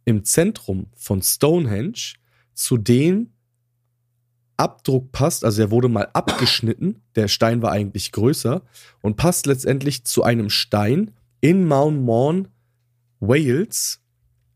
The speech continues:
und heißt praktisch, dass einige der Steine, die dort mal waren, in dem Steinkreis abgetragen wurden und in die Salisbury Plain gebracht wurden, wo heute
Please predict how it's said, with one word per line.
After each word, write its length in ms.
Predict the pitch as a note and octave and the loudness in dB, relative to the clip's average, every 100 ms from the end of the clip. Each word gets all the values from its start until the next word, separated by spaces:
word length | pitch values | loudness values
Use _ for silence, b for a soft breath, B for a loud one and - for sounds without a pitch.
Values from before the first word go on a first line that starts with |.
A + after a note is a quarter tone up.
| _ _ _ _ _ _ B B B B - | _ _ _ _ _ _ B B B B 0
und 260 | C3 A2 | 0 2
heißt 340 | G#2+ C3+ - - | 0 0 -2 -6
praktisch, 440 | - A#2 - C#3+ | -4 -4 -2 -6
dass 340 | - A#2+ - - _ _ _ - | -2 -2 -2 -8 _ _ _ -2
einige 360 | A2 D#3 F#3 E3+ | 2 4 2 2
der 100 | D3+ | 0
Steine, 560 | - B2+ E3 D#3+ F#2+ - _ _ _ - | 0 0 0 0 -4 -12 _ _ _ -2
die 140 | A#2+ | 0
dort 320 | A2+ C3+ F3 | 4 2 2
mal 300 | A#2+ G#2 G2 | -2 -2 0
waren, 320 | F#2+ B2+ C#3 A2 | 0 0 0 0
in 180 | E3 | 2
dem 100 | F#3 | 2
Steinkreis 880 | F#3+ - C#3 C#3 C3 G#2 C#3+ - - _ _ _ | 2 0 0 0 -4 -2 -2 -4 -10 _ _ _
abgetragen 840 | - F3 - B2+ - A2 G#2 G2+ G2+ | -4 -4 -4 -6 -2 -2 0 -2 -2
wurden 440 | G#2 G#2+ C#3 A3 - _ _ _ _ _ | 0 0 -2 -4 -8 _ _ _ _ _
und 220 | D3 F3 | 2 2
in 120 | D3+ E3+ | 2 0
die 60 | |
Salisbury 600 | D3 D#3+ D#3 - D3 C#3 | 2 2 0 0 0 2
Plain 400 | C3 - C3 D3 | 0 0 0 2
gebracht 460 | B2 G2 G#2 - - | -2 0 -2 -2 -8
wurden, 480 | G#2 G#2 A2+ C#3 G#2 | -4 -2 -2 -4 -2
wo 120 | G2+ | -2
heute 640 | - B2+ D#3 - D3 F#3 | 0 2 0 0 -2 -2